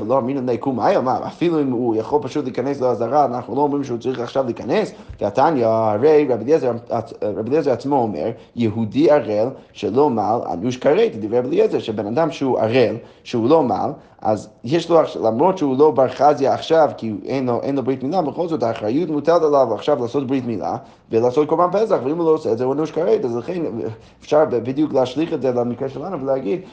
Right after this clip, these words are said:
שבן אדם ששנייה מחוץ לעזרה, למרות שעכשיו הוא לא ראוי, כי הוא לא במקום הראוי, בכל זאת האחריות מוטלת עליו עכשיו להיכנס לעשות קורבן פסח.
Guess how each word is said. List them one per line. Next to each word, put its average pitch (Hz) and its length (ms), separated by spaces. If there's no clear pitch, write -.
שבן 208 260
אדם 151 260
ששנייה 123 680
מחוץ 147 340
לעזרה, 131 380
למרות 143 240
שעכשיו 143 360
הוא 139 100
לא 139 140
ראוי, 147 280
כי 127 80
הוא 120 120
לא 151 60
במקום 143 320
הראוי, - 200
בכל 180 260
זאת 175 160
האחריות 123 440
מוטלת 123 280
עליו 110 200
עכשיו 113 180
להיכנס 113 440
לעשות 113 220
קורבן 135 300
פסח. 202 140